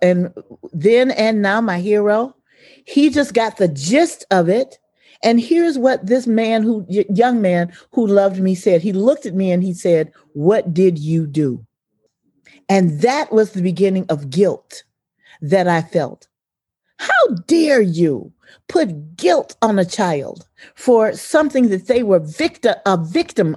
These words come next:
of? How dare you? Well, I understand he didn't understand. And this is where he was coming from with his mental mindset at the time. Wrong. Somebody, and that was never addressed. That was never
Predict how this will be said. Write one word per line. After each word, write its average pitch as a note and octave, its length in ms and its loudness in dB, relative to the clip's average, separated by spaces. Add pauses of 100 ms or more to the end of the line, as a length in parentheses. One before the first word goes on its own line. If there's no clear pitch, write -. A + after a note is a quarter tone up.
of? - 600 -6 (500)
How E4 200 2
dare D#4 240 2
you? D3 240 0 (200)
Well, F#3+ 400 2
I G3+ 220 0
understand F3 520 -2
he G#3+ 140 -2
didn't G3+ 380 0
understand. G#3 800 -2
And F3+ 520 0 (300)
this C4+ 240 2
is A3 120 -2
where G#3+ 220 2
he A3 160 0
was G3+ 160 -2
coming F#3+ 300 0
from F#3 260 -2
with F3 160 0
his F3+ 220 0
mental F#3 540 0 (160)
mindset F3 680 0
at E3 200 -2
the F3 80 -8
time. D#3+ 420 -6 (100)
Wrong. F#3+ 720 2 (960)
Somebody, A#3+ 640 0
and F#3+ 140 2
that A3 160 -2
was F3 160 -2
never G3 340 2
addressed. F3+ 680 -2 (600)
That - 160 -8
was C4 240 -10
never D4+ 400 -8